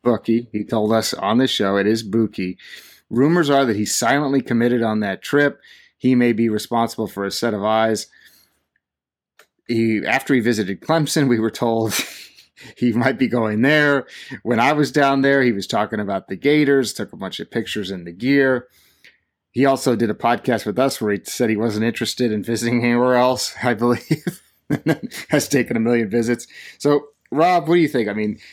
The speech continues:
you don't know the, him that well. He was, you know, these I M Gs kids sometimes get, uh, thrust upon you.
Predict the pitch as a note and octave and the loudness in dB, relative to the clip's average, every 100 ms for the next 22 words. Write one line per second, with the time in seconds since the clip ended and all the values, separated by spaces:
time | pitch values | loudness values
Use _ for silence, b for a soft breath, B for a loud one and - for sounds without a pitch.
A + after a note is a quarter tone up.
0 | B B - C#3 F#3+ F#3 B2 C#3 D3 B2+ | B B -6 0 2 2 2 2 2 2
1 | B2 - A2 B2 B2 A#2+ A#2 A#2 A2+ A#2 | -2 -2 -2 2 4 2 2 2 2 2
2 | A2+ G#2+ G#2 - - G2+ A#2 G#2+ G2 F#2+ | 0 0 -2 -6 -10 -4 -2 0 -2 -4
3 | G#2+ A2 G2 G#2 A#2+ A2 A2 G2+ - A#2 | -4 -4 -2 0 0 0 -2 -4 -4 -4
4 | F#2+ A#2 G#2 G#2 F#2+ A2+ F#2+ - F#2+ F#2+ | -2 -4 -2 -4 -2 -2 -4 -4 -6 -4
5 | - C3 - A2 - A2+ A2 G#2+ G#2 | -2 -2 0 -4 0 2 2 2 0